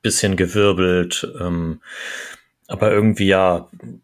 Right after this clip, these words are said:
merkte man denen so an, dass nach der großen Euphorie gegen Liverpool dann das Spiel gegen Spezia, das ist dann halt der triste Liga-Alltag sozusagen.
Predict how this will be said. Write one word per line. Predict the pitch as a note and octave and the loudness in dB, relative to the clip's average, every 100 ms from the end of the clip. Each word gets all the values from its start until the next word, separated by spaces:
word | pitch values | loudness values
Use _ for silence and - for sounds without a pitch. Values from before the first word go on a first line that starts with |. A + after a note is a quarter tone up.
| _ | _
merkte | - A2 G#2 - G2+ | -4 -2 -2 -2 2
man | F#2+ F#2+ | 2 2
denen | F#2 G2 F#2 | 2 2 2
so | G2 | 2
an, | G2 | 2
dass | G2 - | 0 0
nach | F#2+ F2+ | -2 2
der | G2 | -2
großen | - - F#2 G#2+ - G#2+ - | 0 -2 2 2 2 0 2
Euphorie | G2+ G2 - F2+ G2+ A2+ | 2 2 0 -2 0 2
gegen | G2+ F#2 F#2 | 2 2 2
Liverpool | F#2+ G2+ F2+ - G#2 F#2 | 2 2 0 -2 0 2
dann | F2+ F2 | 2 2
das | F#2 - | 0 -4
Spiel | - F2+ | -2 0
gegen | F#2 F2 F2 E2+ | 2 2 2 0
Spezia, | - F2+ F2 - F2+ E2 | -2 -4 -2 2 2 2
das | D#2+ | -2
ist | - - | -4 -4
dann | F2 E2 | -4 -4
halt | E2+ E2+ - - _ _ _ _ - | -4 -4 -8 -10 _ _ _ _ -4
der | D#2+ | -4
triste | - G2 - - | -2 -2 -2 -2
Liga-Alltag | F2 F#2+ F#2+ E2 E2+ F2 - E2 | -4 -2 0 0 0 0 0 -2
sozusagen. | - E2+ - E2+ D#2+ E2+ F#2 | -4 -8 -6 -2 0 2 0